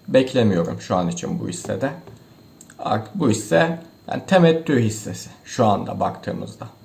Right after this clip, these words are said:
Ama tabii ki şunu da söylemeliyim ki firma faaliyet raporuna baktığımızda her yıl satılan ve üretilen traktör artıyor. Yani o zaman demek ki habire artıyor, yıllık ürettiğin traktör artıyor, artıyor, artıyor.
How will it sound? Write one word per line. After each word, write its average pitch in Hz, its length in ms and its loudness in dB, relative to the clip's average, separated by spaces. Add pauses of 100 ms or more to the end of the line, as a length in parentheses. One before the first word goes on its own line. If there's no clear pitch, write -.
(580)
Ama 123 260 4
tabii 120 300 4
ki 135 100 -4
şunu 143 220 0
da - 60 4
söylemeliyim 107 800 4
ki 180 220 8 (420)
firma 131 360 4
faaliyet 120 420 6
raporuna 104 420 2
baktığımızda 104 520 2
her 139 200 6
yıl 131 200 4 (420)
satılan 123 640 6 (300)
ve 113 80 4
üretilen 131 500 6
traktör 117 460 4
artıyor. 147 500 6 (600)
Yani 120 320 6
o 120 140 6
zaman 113 400 4 (540)
demek 98 340 2
ki 151 80 0
habire 127 340 4
artıyor, 123 460 6
yıllık 104 400 2
ürettiğin 101 380 0
traktör 104 460 0
artıyor, 113 440 4
artıyor, 101 320 0
artıyor. 151 300 2